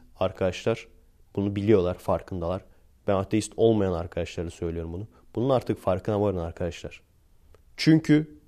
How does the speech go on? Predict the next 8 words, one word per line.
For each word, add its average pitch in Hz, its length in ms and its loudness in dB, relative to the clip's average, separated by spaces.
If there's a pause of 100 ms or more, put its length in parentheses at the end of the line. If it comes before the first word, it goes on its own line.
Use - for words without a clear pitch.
(500)
zorumuza 139 520 8
gidiyor. 90 300 2 (360)
Şimdi 123 360 -4 (100)
bu 127 220 0
kızla 135 280 6
da 113 120 8
böyle 95 280 4 (160)
oldu. 104 400 -2